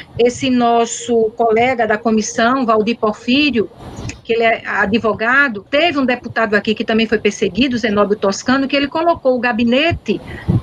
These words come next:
é, o, o seu gabinete, e Valdir era assessor, para ajudar na elaboração, é, na juntada de documentos. Então,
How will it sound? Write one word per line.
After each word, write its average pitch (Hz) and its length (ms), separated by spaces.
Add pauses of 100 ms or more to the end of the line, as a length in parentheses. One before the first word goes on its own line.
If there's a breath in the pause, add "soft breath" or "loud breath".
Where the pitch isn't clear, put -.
(140)
é, 196 160
o, 247 260
o 214 60
seu 269 160
gabinete, 247 580
e 233 60
Valdir 226 400
era 254 180
assessor, 262 640 (300 loud breath)
para 330 360
ajudar 302 560
na 285 160
elaboração, 233 920 (320 loud breath)
é, 214 480
na 247 160
juntada 269 720
de 233 100
documentos. 220 640
Então, 262 240